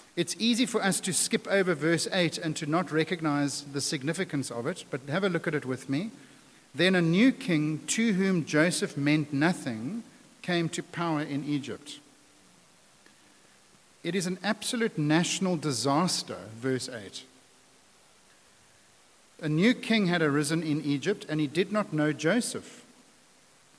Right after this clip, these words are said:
Now, that is a disaster because the previous king, his predecessor,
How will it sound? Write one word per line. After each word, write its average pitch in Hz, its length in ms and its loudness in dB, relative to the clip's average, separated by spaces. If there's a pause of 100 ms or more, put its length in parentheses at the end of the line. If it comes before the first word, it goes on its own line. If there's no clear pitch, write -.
(1600)
Now, 170 240 0
that 185 180 4
is 214 120 0
a 208 60 0
disaster 165 540 0
because 147 400 -6
the 151 100 -10
previous 226 640 0
king, 151 520 -4 (120)
his 156 300 -4 (560)
predecessor, 151 720 -2